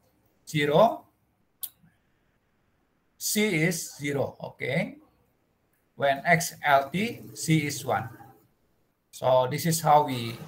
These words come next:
in calculus, we calculate it, we calculate this integrals, and then the integrals of this now is easy because L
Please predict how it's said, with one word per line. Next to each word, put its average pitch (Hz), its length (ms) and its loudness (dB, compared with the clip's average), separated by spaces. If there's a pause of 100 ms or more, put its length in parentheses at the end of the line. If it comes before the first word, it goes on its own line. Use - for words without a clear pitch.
(420)
in 143 160 -8
calculus, 139 540 0
we 120 240 -6 (120)
calculate 123 500 0
it, - 160 -4 (500)
we 151 80 -2
calculate 147 600 2
this - 360 -8 (840)
integrals, - 1160 4 (120)
and 123 160 -10
then 147 300 4
the 139 60 -4
integrals 127 340 -6
of - 140 -16
this 202 260 -4
now 151 160 2
is - 220 -10
easy 143 440 -6 (540)
because 131 340 -6
L 123 160 0